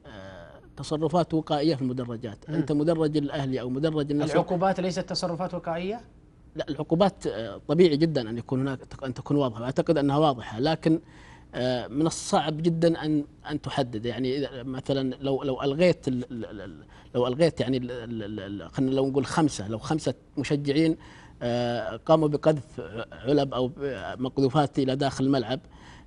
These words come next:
Speaker 1: طيب ممكن يقول: "لا، ستة، خمسة، أربعة"، وندخل في إشكالية وف-، و-، و-، و-، وفي أمور يعني كثير. لكن المدرج نفسه يجب يعني، آه، أن يكون لديه الوعي،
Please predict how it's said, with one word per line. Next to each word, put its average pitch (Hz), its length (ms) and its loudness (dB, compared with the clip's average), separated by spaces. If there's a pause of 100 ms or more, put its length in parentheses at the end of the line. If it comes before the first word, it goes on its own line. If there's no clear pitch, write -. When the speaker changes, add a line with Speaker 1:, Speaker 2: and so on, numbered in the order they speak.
(180)
Speaker 1:
طيب 214 220 2
ممكن 214 240 4
يقول: 202 180 6
"لا، 180 120 4
ستة، - 380 -2
خمسة، 180 420 0
أربعة"، 175 440 2
وندخل 180 580 2
في 185 100 2
إشكالية 175 500 6
وف-، 147 180 2
و-، 175 80 -2
و-، 139 400 0
و-، 135 420 -2
وفي 139 200 2
أمور 147 340 4
يعني 127 240 -2
كثير. 127 240 0
لكن 175 240 4
المدرج 175 500 6
نفسه 127 320 -2 (500)
يجب 165 300 6
يعني، 139 300 2 (160)
آه، 113 960 -10
أن 147 120 2
يكون 165 320 4
لديه 160 360 6
الوعي، 127 480 0